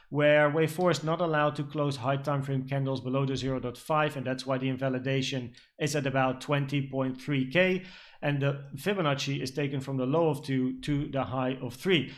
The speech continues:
A potential trading setup can then be that the low of the blue four with the three eight two provides a little bit of nice confluence and an entry area over here at about twenty-one point three K, with then the stop loss below the invalidation with a little bit of leeway, trading it up to the minimum target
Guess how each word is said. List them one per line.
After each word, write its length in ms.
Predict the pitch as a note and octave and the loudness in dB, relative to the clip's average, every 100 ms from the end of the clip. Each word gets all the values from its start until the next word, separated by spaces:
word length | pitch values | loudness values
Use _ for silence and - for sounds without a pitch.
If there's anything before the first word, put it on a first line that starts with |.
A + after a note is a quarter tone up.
| - | -6
A 60 | A3+ | -2
potential 340 | G3+ C#4+ A3 | 2 2 2
trading 380 | G3+ G#3 G#3 G3+ | 2 2 2 2
setup 360 | G3+ G3+ G#3+ - | 2 2 2 0
can 140 | G3 | 2
then 220 | F#3 E3 | 2 2
be 180 | E3 F#3+ | 2 2
that 180 | F3+ D#3+ | 0 0
the 100 | D#3+ | 0
low 260 | D#3+ F3 | 2 4
of 100 | D#3 | 2
the 80 | D#3 | 0
blue 340 | C3 D3 F3+ F3+ | 0 4 4 2
four 360 | - D#3+ F#3 | 0 0 2
with 160 | D#3+ D3 | 0 -2
the 80 | C#3 | -6
three 260 | D#3+ D#3+ | -4 -2
eight 160 | D3 C#3+ | 0 0
two 220 | F3+ G3+ | -2 -2
provides 380 | E3 C#3+ D3+ D3+ | -2 2 2 2
a 40 | |
little 220 | D3 D3 | -2 0
bit 160 | C#3+ C#3 | -2 -2
of 120 | C#3 | -2
nice 260 | C#3+ C#3 C3+ | -2 -2 -2
confluence 520 | D#3 D3+ C#3+ C#3+ C3+ | -4 -4 -2 -2 -2
and 140 | C#3 | -2
an 100 | C3+ - | -4 -2
entry 360 | F3+ F3+ F#3 | -4 -2 -4
area 400 | E3+ E3 E3+ F3+ D3 | -2 0 0 -2 -2
over 240 | C#3 B2+ | -2 -2
here 280 | C#3+ F#3 F#3 - - - - - - | 0 0 -2 -14 -18 -18 -20 -20 -12
at 140 | D#3 C#3+ | -4 0
about 260 | C#3 C3+ | 2 2
twenty-one 540 | C#3 D3 C#3 C#3+ C#3 C#3 | 2 -2 0 2 2 0
point 260 | C3+ C3 | -2 -4
three 220 | - B2+ B2+ | -2 -4 0
K, 340 | D#3 D3+ C#3+ - - | 2 2 -2 -8 -8
with 140 | C#3 C#3 | -2 2
then 160 | C#3+ | 2
the 80 | C#3 | 2
stop 280 | C3+ D3+ D3+ | 0 0 2
loss 200 | D3 C#3+ | 0 0
below 280 | C3 C3+ C#3 | 0 2 2
the 120 | C#3+ | 2
invalidation 680 | C3+ C#3 C3 B2 C3+ C3+ C3+ | 0 2 0 0 0 0 -2
with 140 | B2+ | -2
a 60 | B2 | -2
little 220 | E3+ F#3 | 0 0
bit 180 | C#3 C3+ | -2 -2
of 140 | B2+ | -2
leeway, 480 | C3 C#3 B2+ B2 A#2+ - - - | 0 0 0 -2 -4 -10 -20 -4
trading 320 | F#3+ G#3 G3+ | 2 2 4
it 80 | F3 | 4
up 320 | G3+ G3+ D3+ | 4 2 -4
to 220 | F#3+ F3 | 0 2
the 140 | D#3+ D#3+ | 2 0
minimum 500 | D#3+ G#3+ A3 F3 C#3+ | 0 0 0 0 2
target 360 | E3+ D#3 C#3+ | 2 4 2